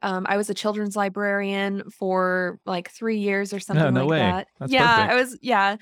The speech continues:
Speaker 1: So I'm used to doing storytelling. I'm used to doing story time with kids. And so, yeah, that combined with, like, a theater background and just, like, a general sense of creativity, it just was kind of the perfect storm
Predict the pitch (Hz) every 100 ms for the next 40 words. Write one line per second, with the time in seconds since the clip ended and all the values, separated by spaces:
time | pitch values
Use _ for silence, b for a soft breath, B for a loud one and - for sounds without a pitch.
0 | B B - 277 262 - 277 277 - 262
1 | 254 247 - 226 240 233 233 226 226 220
2 | 214 208 208 - 196 208 196 196 190 185
3 | - 160 165 - 220 202 175 - 214 202
4 | 202 196 - B B B B 196 185 185
5 | 180 180 - _ 220 196 196 - 269 101
6 | - 220 240 269 - _ _ - 220 220
7 | 220 208 196 180 165 233 233 226 208 202
8 | 214 202 196 185 180 - 190 175 175 185
9 | 185 185 180 180 - 175 170 170 - 175
10 | 175 160 175 196 208 - 175 185 175 180
11 | - 196 175 175 - 196 202 - - 180
12 | 175 165 160